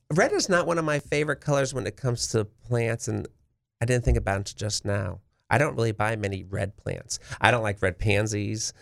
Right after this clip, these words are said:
I think they're dull. They don't have a lot of, they're not vibrant. So I always add yellow 'cause yellow is the one color that seems to complement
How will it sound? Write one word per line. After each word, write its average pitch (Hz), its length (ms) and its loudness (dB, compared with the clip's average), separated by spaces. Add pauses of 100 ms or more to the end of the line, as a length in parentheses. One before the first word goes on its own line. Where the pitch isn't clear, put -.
(200)
I 95 80 -2
think 98 180 0
they're 85 100 0
dull. 95 340 0
They 95 120 -2
don't 92 100 -4
have 90 100 -6
a 87 60 -2
lot 87 160 -2
of, 90 80 -2 (160)
they're 90 160 -2
not 90 200 -2 (240)
vibrant. 98 680 0 (280)
So 92 380 2
I 107 220 2
always 139 540 2
add 92 320 -2
yellow 87 500 -2
'cause 98 300 -8
yellow 98 240 0
is 98 100 -6
the 92 100 -4
one 98 340 0
color 95 380 -2
that 87 200 -10
seems 95 240 -6
to - 80 -6
complement - 580 -6